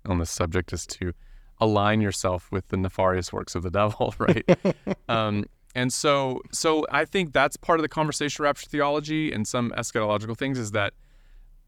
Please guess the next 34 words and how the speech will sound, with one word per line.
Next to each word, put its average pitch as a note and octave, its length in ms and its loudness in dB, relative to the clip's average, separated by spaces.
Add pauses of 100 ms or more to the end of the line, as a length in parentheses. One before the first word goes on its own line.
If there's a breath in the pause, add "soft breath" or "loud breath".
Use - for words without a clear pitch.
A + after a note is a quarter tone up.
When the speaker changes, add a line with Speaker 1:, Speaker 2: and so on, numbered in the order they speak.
(200)
Speaker 1:
we C#3 520 -4
are C3 140 0
taught C#3 360 0
never A#2 320 0
to G#2+ 140 -2
ask A2+ 180 -4
questions - 540 -10 (260)
because A2 340 0
of G#2 160 2
the G2+ 80 0
way F#2+ 220 2
conversations F#2 640 -2
are F#2 60 0
framed F#2+ 280 0
at E2+ 80 -4
this - 140 -10
point. - 280 -8 (100)
Speaker 2:
Right. C3 280 2 (400)
Speaker 1:
You A2 100 0
know, G2 160 4 (500)
and C3+ 120 0
I F3+ 140 4
actually, G3 260 2
I B2 40 2
do D3+ 140 0
talk C#3+ 220 4
about G#2 140 0
this - 160 -8
in G#2 40 -6
the G2 60 -6
book F3+ 280 0 (280)
where A2 240 2
I G2+ 80 6
say, F#2+ 500 2